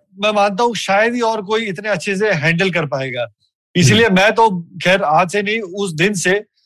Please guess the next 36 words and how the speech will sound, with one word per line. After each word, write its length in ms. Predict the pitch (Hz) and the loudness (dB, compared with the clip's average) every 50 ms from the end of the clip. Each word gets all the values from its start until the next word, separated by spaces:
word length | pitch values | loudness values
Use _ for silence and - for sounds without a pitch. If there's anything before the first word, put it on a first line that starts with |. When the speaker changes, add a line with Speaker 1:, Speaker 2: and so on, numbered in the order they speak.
| _ _ _ - | _ _ _ -6
Speaker 1:
अंशु 220 | 156 165 160 190 185 | -4 -2 0 2 2
भाई 140 | 202 208 | 2 2
की 120 | 202 185 208 | 2 0 -2
इतनी 220 | 196 170 202 208 | -2 -2 -2 -2
इज्जत 280 | 208 190 190 196 180 160 | 0 0 0 0 0 0
करता 220 | 196 185 160 170 202 | -4 -2 0 0 -2
हूँ 120 | 208 202 | -2 -2
कि 100 | 185 208 | -4 -2
मैं 120 | 202 202 | -2 0
बहुत, 520 | 175 170 165 202 202 175 _ _ _ - 202 | 0 2 0 0 0 -4 _ _ _ -2 0
अ, 380 | 190 185 180 175 165 160 156 143 131 120 110 _ _ _ _ _ _ _ _ _ _ _ _ - | 2 2 2 2 2 0 -2 -4 -6 -12 -20 _ _ _ _ _ _ _ _ _ _ _ _ -10
खुशकिस्मत 540 | - 180 - - 190 165 151 202 233 208 165 | -8 -6 -4 -2 -2 0 2 2 0 0 0
हूँ 180 | 208 240 240 _ _ _ _ - | -4 -6 -6 _ _ _ _ -4
और 500 | 160 160 160 170 170 160 170 165 165 160 | 0 2 4 4 4 2 2 2 0 0
भाग्यशाली 580 | 156 135 135 151 160 180 175 175 180 175 190 202 | 0 0 0 0 2 0 0 2 2 2 2 0
हूँ 140 | 208 220 220 | -2 -4 -4
कि 120 | 202 214 | -4 -4
मैं 240 | 196 196 190 185 180 | 0 0 0 0 0
अंशु 320 | 180 151 165 160 143 175 | -2 -4 -6 -6 -6 -4
सर 180 | 185 180 196 180 | -2 0 0 0
के, 180 | 170 190 190 190 | 0 -2 -2 -2
अ, 520 | 185 170 165 170 160 156 156 151 143 131 _ _ _ _ _ - | -2 -2 0 2 2 2 2 0 -4 -8 _ _ _ _ _ -8
साथ 300 | - - 170 175 190 185 - - | -2 0 2 2 2 0 -4 -8
खेलने 280 | - 165 156 165 185 180 | -6 -4 -4 -2 -2 -2
का 120 | 185 175 | -2 -2
मौका 320 | 151 151 151 147 160 165 | 0 0 -2 0 0 -2
मिला, 220 | 165 175 175 180 170 | -2 0 0 0 0
उनके 460 | 165 160 151 170 180 180 170 147 160 | -2 -4 -4 -4 -2 -2 -2 -2 -2
under, 260 | 156 151 180 170 139 123 _ _ _ _ _ _ - | 0 0 0 -2 -2 -6 _ _ _ _ _ _ -8
उनसे 220 | 175 170 220 226 | -4 -2 -2 -2
बहुत 240 | 185 165 165 208 208 - | 0 0 -2 -2 -2 -2
कुछ 180 | 262 185 - | -6 -6 -4
सीखने 280 | - 196 175 - 220 226 | -4 -4 -2 -2 -2 0
को 100 | 196 202 | 0 0
भी 100 | 190 175 | 0 0
मिला। 200 | 147 131 120 | -2 -4 -6